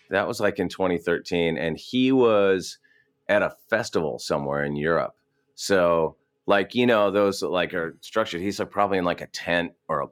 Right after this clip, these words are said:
porta cabin or something trying to do it. And you just hear, like, just a,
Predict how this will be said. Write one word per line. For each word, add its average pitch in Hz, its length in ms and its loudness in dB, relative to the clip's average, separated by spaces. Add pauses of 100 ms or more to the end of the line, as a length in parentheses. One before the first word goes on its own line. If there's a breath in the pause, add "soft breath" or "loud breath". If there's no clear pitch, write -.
(400)
porta 95 260 0
cabin 80 480 -2
or 64 100 -10
something 76 360 -6
trying 78 260 -2
to 80 60 -2
do 80 180 0
it. 80 140 -2
And 95 200 -2
you 101 100 -2
just 98 300 -2
hear, 90 260 0
like, 73 380 -4 (360 soft breath)
just - 420 -2 (480)
a, 92 220 2